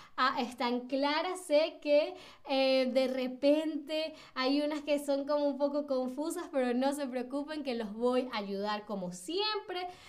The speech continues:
Así que pasemos a nuestra primera pregunta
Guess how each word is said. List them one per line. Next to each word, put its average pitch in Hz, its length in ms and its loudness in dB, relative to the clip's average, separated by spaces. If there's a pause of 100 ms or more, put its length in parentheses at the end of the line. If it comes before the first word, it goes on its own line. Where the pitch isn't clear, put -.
(120)
Así 285 240 2
que 339 120 -6
pasemos 285 540 0 (140)
a 269 240 2
nuestra 254 720 0
primera 240 640 -2
pregunta 320 840 -2